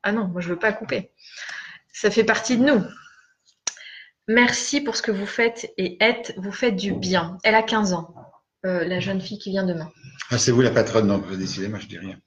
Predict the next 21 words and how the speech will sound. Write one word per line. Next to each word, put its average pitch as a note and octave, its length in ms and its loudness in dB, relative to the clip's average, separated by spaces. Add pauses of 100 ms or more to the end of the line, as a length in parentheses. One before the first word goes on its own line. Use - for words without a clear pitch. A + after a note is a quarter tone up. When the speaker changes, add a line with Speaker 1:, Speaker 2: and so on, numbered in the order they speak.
(120)
Speaker 1:
Euh, A#3 340 -4
oui, G3 420 0
oui, G#3+ 220 4
oui, F#3+ 160 2
c'est - 180 -4
possible. - 340 -12 (1000)
C'est - 140 -8
possible. - 460 -4 (360)
Ok. - 260 -8 (2500)
Bonsoir G#3+ 400 2
à G#3 80 2
tous G3+ 160 -10
les F#3+ 140 0
deux. A#3+ 640 2
Alors, G3 300 4
si C4+ 240 0
je C4+ 60 2
deviens G#3+ 360 4
conseillère A3+ 680 2
funéraire, G3+ 580 2
Reynald, G3+ 500 2